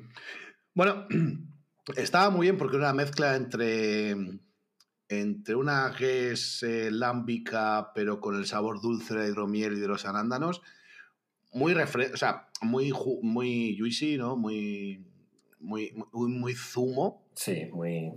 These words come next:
Speaker 2: ujú.
Speaker 1: Y la verdad es que estaba muy buena. A mí me, no me costó bebérmela y a la persona con la que estaba, concretamente a mi pareja, tampoco le costó bebérsela para nada.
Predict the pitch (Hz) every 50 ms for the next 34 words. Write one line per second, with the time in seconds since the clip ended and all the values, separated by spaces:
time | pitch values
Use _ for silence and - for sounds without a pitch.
0 | - - - 90 - 120 123 143 135 127 120 117 113 113 113 110 110 110 120 120
1 | - 175 147 - 220 160 104 98 120 180 220 196 87 85 92 98 107 120 120 135
2 | 135 131 117 117 117 123 120 117 113 - - 101 95 92 92 98 110 117 131 151
3 | 160 170 190 208 - 202 - 123 107 101 95 98 92 98 92 95 107 104 101 101
4 | 98 98 95 95 87 - 120 120 127 135 127 104 101 98 92 92 95 90 98 95
5 | 92 90 - 92 92 101 98 - 147 143 98 87 82 82 - 95 95 92 - 101
6 | 92 92 - - - - 101 87 87 90 95 - - 107 101 101 98 92 90 101
7 | 113 131 156 -